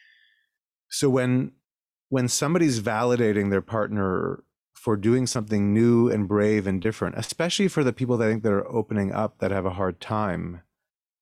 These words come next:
I, I just, I want that, like, you know, we talk about, you know, what,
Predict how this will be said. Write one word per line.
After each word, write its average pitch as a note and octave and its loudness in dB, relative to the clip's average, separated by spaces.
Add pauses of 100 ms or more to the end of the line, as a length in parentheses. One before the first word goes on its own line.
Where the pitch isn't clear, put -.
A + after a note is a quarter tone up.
(120)
I, A#2 -2 (100)
I C#3 -2
just, C#3+ 0 (100)
I C3+ -2
want D3+ -2
that, G#2+ -2 (260)
like, G#2+ -4
you B2 2
know, A2+ 2
we B2+ 4
talk C3+ -4
about, A2 0
you G#2 -2
know, F#2 -2
what, G#2 -8